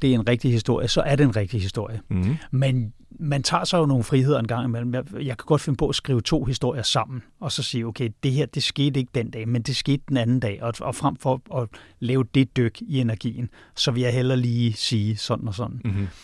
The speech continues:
Speaker 1: Men jeg har jo fortalt mange løgne om mig selv f-, i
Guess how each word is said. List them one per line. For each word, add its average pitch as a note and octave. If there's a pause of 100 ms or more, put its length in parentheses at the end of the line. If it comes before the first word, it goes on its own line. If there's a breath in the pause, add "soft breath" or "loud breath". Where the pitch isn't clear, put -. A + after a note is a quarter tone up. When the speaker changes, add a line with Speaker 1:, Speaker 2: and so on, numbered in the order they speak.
(260 loud breath)
Speaker 1:
Men C3
jeg A2+
har B2+
jo B2 (320)
fortalt -
mange C3
løgne C3
om B2
mig A#2
selv -
f-, - (120)
i C#3+